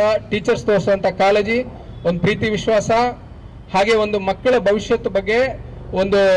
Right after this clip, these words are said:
ಕಲ್ಪನೆ ಮಾಡ್ತಾರಲ್ಲ, ಅದು especially majorly ಗವರ್ನಮೆಂಟ್ ಟೀಚರ್ಸೇ ಮಾಡೋದು. So ಅಲ್ಲಿ, ಆ, ಈ ಸಿಗೋಂಥ ಕನ್ಸರ್ನ್ ಎಲ್ಲೂ ಸಿಗಲ್ಲ ತಮಗೆ. So ಅದನ್ನೆಲ್ಲ ಉಪಯೋಗಿಸ್ಪಡಿಸ್ಕೊಳ್ಳಿ. ಕೊನೆಯದಾಗಿ ಏನು ಅಂದರೆ,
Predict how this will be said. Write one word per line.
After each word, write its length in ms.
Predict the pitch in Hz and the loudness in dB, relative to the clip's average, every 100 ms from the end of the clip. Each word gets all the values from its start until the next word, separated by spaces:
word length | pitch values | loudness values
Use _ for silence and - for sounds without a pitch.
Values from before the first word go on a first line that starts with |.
| 175 170 170 | 6 4 4
ಕಲ್ಪನೆ 280 | 208 202 220 | 0 2 0
ಮಾಡ್ತಾರಲ್ಲ, 480 | 208 185 190 175 185 | 0 -2 0 0 2
ಅದು 440 | 180 151 156 160 | 2 0 -2 0
especially 560 | 165 160 208 - 202 240 247 - - - | -2 -2 -4 -2 0 0 -2 -10 -14 -4
majorly 420 | 175 220 240 233 208 | 0 2 4 4 4
ಗವರ್ನಮೆಂಟ್ 480 | 196 208 214 208 | 4 4 0 0
ಟೀಚರ್ಸೇ 380 | 214 190 208 - | -4 -2 -2 0
ಮಾಡೋದು. 600 | 202 180 180 170 214 - | 0 0 2 2 0 -2
So 60 | 180 | 0
ಅಲ್ಲಿ, 280 | 175 190 190 | 0 0 0
ಆ, 160 | 170 | 2
ಈ 120 | 170 185 | 0 0
ಸಿಗೋಂಥ 440 | 220 208 226 226 | -2 0 0 -2
ಕನ್ಸರ್ನ್ 420 | 220 190 196 214 | -2 -2 -2 0
ಎಲ್ಲೂ 160 | 190 208 | 0 0
ಸಿಗಲ್ಲ 320 | 220 196 175 | 0 0 0
ತಮಗೆ. 360 | 170 160 180 208 | 0 -2 -4 -2
So 60 | 185 | 0
ಅದನ್ನೆಲ್ಲ 380 | 175 190 185 208 | 2 0 2 2
ಉಪಯೋಗಿಸ್ಪಡಿಸ್ಕೊಳ್ಳಿ. 880 | 190 196 196 - 180 170 - 170 226 - - - - - - | 2 0 0 0 0 0 -2 -2 -2 -4 -10 -12 -12 -10 -2
ಕೊನೆಯದಾಗಿ 480 | 208 240 254 247 240 | 2 4 4 4 4
ಏನು 100 | 240 | 4
ಅಂದರೆ, 340 | 226 240 269 | 4 2 2